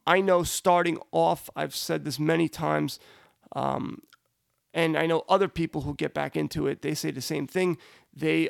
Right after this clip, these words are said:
are like a kid at a candy shop. They wanna do all these different things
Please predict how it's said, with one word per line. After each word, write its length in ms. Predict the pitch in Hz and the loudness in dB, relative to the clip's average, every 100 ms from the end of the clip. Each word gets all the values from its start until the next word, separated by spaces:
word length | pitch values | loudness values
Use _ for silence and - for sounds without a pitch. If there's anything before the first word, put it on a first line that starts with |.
| - | -2
are 480 | 156 151 151 151 - | 2 2 2 0 -6
like 260 | 139 147 | -8 -8
a 80 | 143 | -10
kid 380 | - - 175 156 | -10 0 2 2
at 160 | 147 | -2
a 40 | 139 | -6
candy 360 | - 147 147 | -4 -4 -4
shop. 420 | 131 - 123 - - | -4 -6 -6 -10 -14
They 420 | 135 139 76 156 | -8 -4 -2 0
wanna 420 | 151 151 - - 135 | 0 0 0 0 -2
do 300 | 135 80 - | -2 0 0
all 260 | - 165 | 0 0
these 220 | 151 156 120 | 0 -2 -4
different 360 | 143 - 131 | -8 -6 -10
things 440 | - 135 131 - | -6 -6 -6 -12